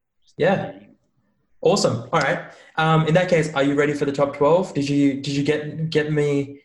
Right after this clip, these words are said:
Speaker 2: get my email earlier? Did you see what I
Speaker 1: Oh, I didn't. I'm sorry, I didn't.
Speaker 2: <laughs> That's all right. This is gonna be much better this way. Um,
Speaker 1: <laughs>
Speaker 2: so the top twelve, we're all about trying to give twelve things that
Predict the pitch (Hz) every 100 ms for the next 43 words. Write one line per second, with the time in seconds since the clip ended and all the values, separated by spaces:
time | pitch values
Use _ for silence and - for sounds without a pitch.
0 | _ - 147 147 143 139 139 139 143 139
1 | 135 139 143 143 131 131 - 139 139 131
2 | 131 127 117 - _ _ 247 - 156 107
3 | - 208 - - 202 185 170 147 175 147
4 | - - - 233 - 165 165 165 165 156
5 | 139 143 156 147 156 147 143 131 127 131
6 | 127 123 123 120 120 107 107 - - 165
7 | - - 139 131 123 123 - - 170 170
8 | 180 202 202 185 147 131 143 143 156 170
9 | 160 135 127 123 - - 135 123 127 127
10 | 127 123 120 - _ _ - _ - 143
11 | 143 - _ _ - 156 156 156 139 123
12 | 127 123 - - 123 120